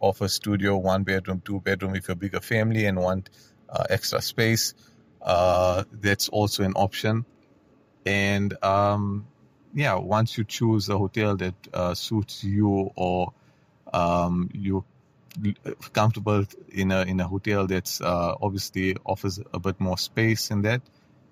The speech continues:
then you know you, you've, uh, selected the right place and, uh, you book it. But booking it means that you need to still look for the best or the cheapest price, because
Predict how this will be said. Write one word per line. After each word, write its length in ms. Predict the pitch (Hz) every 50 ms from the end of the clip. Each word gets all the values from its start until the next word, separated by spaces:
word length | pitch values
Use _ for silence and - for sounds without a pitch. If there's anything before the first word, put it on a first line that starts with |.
| _ 107
then 220 | 101 113 120 135
you 100 | 135 131
know 200 | 127 127 127 127
you, 280 | 117 110 110 110 110 110 107 101
you've, 300 | 104 104 101 - - - -
uh, 120 | 95 95 92
selected 440 | - - 107 107 104 - - 104
the 100 | 101 101
right 240 | 92 92 98 104 - -
place 400 | 113 110 107 110 107 - - - - -
and, 480 | 101 101 101 101 101 101 101 101 - -
uh, 320 | 98 98 95 95 98 104
you 160 | 107 107 117 113
book 300 | - 143 151 135 - 90
it. 180 | 78 - - - _ _ _ _ _ _ _ _ _ _ _ _ _ _ _ _ _ _ _ _ _ - - - - - - -
But 160 | 98 107 104 - - - -
booking 460 | 120 - - 127 127 - 151 139 127
it 180 | 113 113 113 107 - _ -
means 460 | 107 101 104 104 104 104 104 - -
that 220 | - 104 98 - -
you 60 | 101
need 220 | 104 107 202 - -
to 160 | 107 - - - - _ -
still 580 | - - - - - 147 131 117 107 98 98 -
look 400 | 120 120 107 95 104 110 - -
for 240 | - - - 101 98
the 80 | 98 90
best 400 | 85 - 98 98 98 - - -
or 80 | 101 95
the 80 | 95
cheapest 520 | 90 - - 101 95 - - 95 - - _
price, 500 | 98 95 92 90 85 - - - - - -
because 460 | 107 101 - 110 107 104 92 -